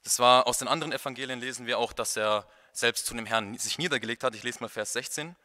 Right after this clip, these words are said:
da steht: „Guter Meister“, sagt der reiche Jüngling zum Herrn Jesus, „Guter Meister, was soll ich Gutes tun,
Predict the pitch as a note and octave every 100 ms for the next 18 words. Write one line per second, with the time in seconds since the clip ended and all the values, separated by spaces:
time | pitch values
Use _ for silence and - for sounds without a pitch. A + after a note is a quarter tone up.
0 | _ - - B2 - - - _ G3+ A3+
1 | E3+ D#3+ G3 - A2 F#2+ - - - A2+
2 | A#2 A#2 A#2+ - A2+ B2+ A#2+ - G#2+ A2
3 | A2 G#2+ - F#3+ D#3+ D3+ E3 - A2 C#3+
4 | G3+ G3+ F#3 - G#3 G3+ F3 - G3+ A3+